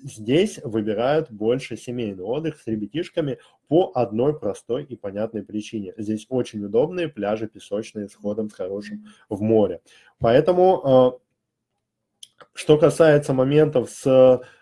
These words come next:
э, семейным отдыхом, пожалуйста, э, выбирайте отели, э, Си Дэ,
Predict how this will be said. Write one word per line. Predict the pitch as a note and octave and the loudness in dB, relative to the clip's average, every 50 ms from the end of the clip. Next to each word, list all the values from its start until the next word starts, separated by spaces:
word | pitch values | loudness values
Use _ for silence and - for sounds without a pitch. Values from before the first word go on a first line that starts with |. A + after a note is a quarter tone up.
| _ - - | _ -10 -8
э, | G#2 G2+ G2 G2 G2 - | -8 -6 -6 -8 -10 -6
семейным | - - C#3 C#3+ E3 G3+ A#3 A#3 A3+ F#3 | -2 0 2 4 4 4 4 2 4 4
отдыхом, | D#3+ D3 C3+ B2 A2+ A2 G#2+ - G#2 F#2 F#2 _ _ _ _ _ _ | 6 6 4 4 2 -2 -4 -4 -12 -12 -12 _ _ _ _ _ _
пожалуйста, | - A2 G#2 B2+ C#3 D#3 F3+ F#3 E3+ - - C#3+ C3 B2+ B2 B2+ A#2 A2 G#2+ G#2+ G#2+ G#2 G#2 G2+ - | -2 0 2 4 4 6 4 2 2 0 2 2 2 2 0 -2 -2 -2 -2 -2 -2 -4 -4 -8 -10
э, | - _ _ _ - | -16 _ _ _ -6
выбирайте | A#2 B2 C3 B2+ C#3+ C#3+ D#3 D3+ D3 C#3+ C#3+ B2 | -4 -2 0 2 2 2 2 0 0 -2 -2 -4
отели, | A#2 A#2 - D3 C#3 C3+ B2 A2 G#2+ A#2 B2 | -2 -2 0 0 0 0 0 -2 -2 -4 -4
э, | A#2 G#2+ G#2 G#2 G#2 G#2 G2+ G2 G2 _ _ _ _ _ _ _ _ _ - _ - | -6 -6 -4 -6 -6 -6 -8 -10 -12 _ _ _ _ _ _ _ _ _ -20 _ -12
Си | - - C3+ | -6 -6 -4
Дэ, | A2+ G#2+ A#2 B2+ E3+ G3+ G#3+ G#3+ | -2 0 0 0 0 0 -2 -6